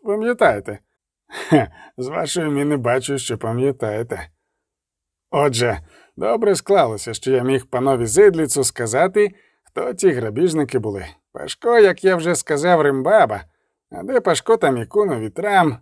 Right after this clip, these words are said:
а де ці обидва, там годі й гадати, ноткервий рах, старий розбійник. Але й інші там були.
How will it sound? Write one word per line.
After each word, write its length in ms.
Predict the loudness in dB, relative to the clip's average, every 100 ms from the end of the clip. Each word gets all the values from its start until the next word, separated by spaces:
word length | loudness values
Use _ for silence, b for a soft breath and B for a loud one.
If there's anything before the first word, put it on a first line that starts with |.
| _
а 140 | -8
де 160 | -2 0
ці 200 | 2 2
обидва, 680 | 4 2 -2 0 2 0 -2 _ _
там 180 | -10 -2
годі 300 | 0 2 2
й 100 | 2
гадати, 480 | 2 4 2 2 2
ноткервий 640 | 2 0 2 2 4 2
рах, 340 | 2 2 0
старий 380 | -2 -6 -4 -4
розбійник. 720 | -2 -4 -6 -8 -8 -12 -18 _ _ _ _ _ _ -4
Але 460 | 4 6 8 6
й 140 | 6 2
інші 480 | -2 -2 -2 -2 -4
там 300 | 0 -2 0
були. 240 | -6 -6